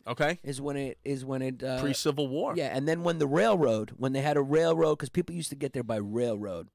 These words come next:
Speaker 2: And so there was a train, I think it was the Philadelphia Railroad Company. By the way, Monopoly, the game, based on Atlantic City. All the
Speaker 1: Really?
Speaker 2: streets in there. Yeah.
Speaker 1: Interesting.
Speaker 2: Cute, right?
Speaker 1: Yeah.
Speaker 2: Yeah. So, um, yeah, based on Atlantic City. And I know a lot of people probably listen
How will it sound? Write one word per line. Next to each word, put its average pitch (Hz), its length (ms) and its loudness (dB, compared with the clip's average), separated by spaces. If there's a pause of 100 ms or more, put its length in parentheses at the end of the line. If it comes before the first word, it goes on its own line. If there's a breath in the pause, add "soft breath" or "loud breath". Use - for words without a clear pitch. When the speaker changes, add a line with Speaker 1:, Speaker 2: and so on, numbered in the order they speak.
(360 soft breath)
Speaker 2:
And 104 140 -12
so 107 400 -2
there 107 120 0
was 104 100 -4
a 107 80 -8
train, 156 500 0
I 139 60 -2
think 143 120 -4
it - 20 -4
was 123 100 -6
the 117 80 -6
Philadelphia 131 680 -4
Railroad 131 380 0
Company. 151 220 -2
By 165 160 0
the 240 60 2
way, 240 120 2
Monopoly, 147 560 0
the 110 100 -6
game, 147 280 2
based 120 260 -2
on 135 120 -2
Atlantic 143 300 -2
City. 160 300 -2 (200)
All - 80 2
the 285 60 6
Speaker 1:
Really? 294 220 6
Speaker 2:
streets 180 200 2
in 147 100 -6
there. 120 240 -2
Yeah. 160 180 2
Speaker 1:
Interesting. 160 600 0
Speaker 2:
Cute, 165 360 -2
right? 175 380 -4
Speaker 1:
Yeah. 269 440 2
Speaker 2:
Yeah. 190 260 2 (480 loud breath)
So, 131 320 2
um, 131 320 0
yeah, 156 220 -4
based 139 240 -2
on 147 40 -4
Atlantic 147 300 -6
City. 170 420 -4
And 143 160 -2
I 160 80 0
know 233 140 2
a - 20 2
lot 196 160 4
of 165 60 -2
people 147 240 0
probably 135 280 0
listen 127 180 -2